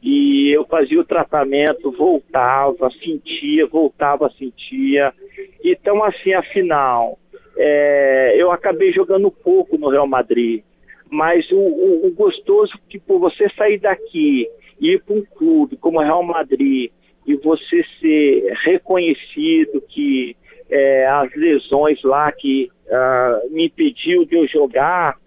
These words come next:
sabe? É isso, assim, que me, me agradou um pouco, né? Mas se na época eu poderia ter ficado, eu assisti o segundo jogo,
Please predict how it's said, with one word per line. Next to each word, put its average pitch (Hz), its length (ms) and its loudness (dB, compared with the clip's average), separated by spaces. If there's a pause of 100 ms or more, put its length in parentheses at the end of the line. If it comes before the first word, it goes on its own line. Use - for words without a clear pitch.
sabe? 151 480 -4 (520)
É 262 260 0
isso, 294 280 -2
assim, 285 220 -2
que 285 160 -4
me, 277 320 -2 (180)
me 247 160 -4
agradou 240 560 0
um 247 80 0
pouco, 190 480 0
né? 156 260 0 (360)
Mas 175 320 0 (120)
se - 80 -16
na 226 240 0
época 190 760 0
eu 175 100 2
poderia 190 400 0
ter 185 180 -2
ficado, 170 420 -2
eu 202 60 2
assisti - 340 -6
o 233 100 0
segundo 190 440 0
jogo, 151 480 0